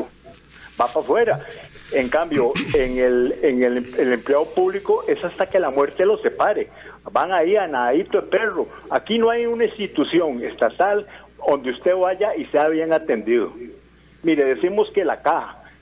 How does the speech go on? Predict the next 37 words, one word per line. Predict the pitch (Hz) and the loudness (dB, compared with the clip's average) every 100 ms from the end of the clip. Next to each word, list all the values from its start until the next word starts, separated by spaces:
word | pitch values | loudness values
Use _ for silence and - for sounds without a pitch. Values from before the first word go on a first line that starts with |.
| - | -2
que | 123 | 2
ahora | 127 160 175 | 2 2 0
que | 180 | 0
la | 143 | 0
caja | - 143 151 | -2 -4 -2
con | 170 | -2
la | 165 165 | -2 0
pandemia. | 156 107 135 135 101 - - - - - - - - - - | -2 2 0 0 -6 -12 -20 -20 -20 -20 -20 -20 -20 -20 -4
Pero | 135 127 127 | -2 0 0
mire, | 135 160 120 | 0 0 2
yo | 135 | 0
tengo | - 165 170 196 - - - - | 0 0 2 0 0 -12 -20 -8
años, | - 165 170 123 95 - - | -4 -4 -4 -10 -10 -12 -2
de | 127 - | -2 0
años, | 143 170 196 151 107 - - - - - - - - - - - | -2 -2 -4 -4 -6 -8 -20 -20 -20 -20 -20 -12 -8 -8 -8 0
de | 131 120 | 0 0
que | - | -2
para | 127 127 123 | 0 2 0
que | 123 | 0
me | 127 | -2
operen | 120 143 165 | 0 0 0
una | 170 170 | -2 2
rodilla, | 165 151 135 156 156 165 - - - _ - _ | 2 2 2 0 0 -2 -4 -20 -20 _ -20 _
no, | 131 143 190 202 | -2 0 2 0
que | 165 | -2
todavía | 139 131 160 | 0 2 2
el | |
desgaste | 160 165 147 160 - | 2 0 0 0 -2
no | 151 139 | 0 0
está, | - 143 143 - - - - _ - | 0 0 0 -4 -18 -20 -20 _ -14
no | 165 143 | -2 0
está | 135 - 143 147 | 0 0 -2 -2
para | 143 131 | -2 0
operar, | 113 - 107 170 202 202 - - - | 0 0 2 2 2 -2 -14 -20 -10
y | - 123 | -4 0
ya | 143 | 0
me, | 180 185 170 | 0 -2 0